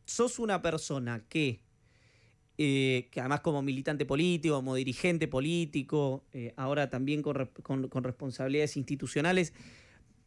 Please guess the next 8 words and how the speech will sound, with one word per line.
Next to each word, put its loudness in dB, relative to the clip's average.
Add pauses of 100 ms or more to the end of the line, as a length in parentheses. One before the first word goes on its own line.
(160)
¿que 2
le 2
escapa 0
o -2
que 0
tiene -4
como 0
opción 0